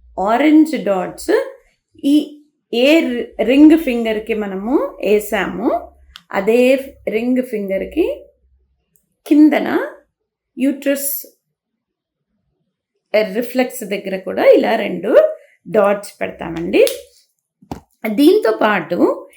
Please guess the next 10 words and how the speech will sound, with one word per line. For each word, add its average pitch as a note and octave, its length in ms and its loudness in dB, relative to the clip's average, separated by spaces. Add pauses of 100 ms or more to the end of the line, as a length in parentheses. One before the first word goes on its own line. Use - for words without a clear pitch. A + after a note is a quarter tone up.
(160)
ఈ C4 300 -4
ఎల్లో D#4 580 6
ఎక్కడ G#3 300 -2
వేస్తాము F#3+ 680 -2
అంటే E3+ 640 -4 (320)
ఎల్లో E4 320 4
ఇక్కడ, D#4+ 640 -4 (1700)
ఎల్లో C4+ 260 2
ఇక్కడ A#3 400 -4
చూడండి, B3 460 -4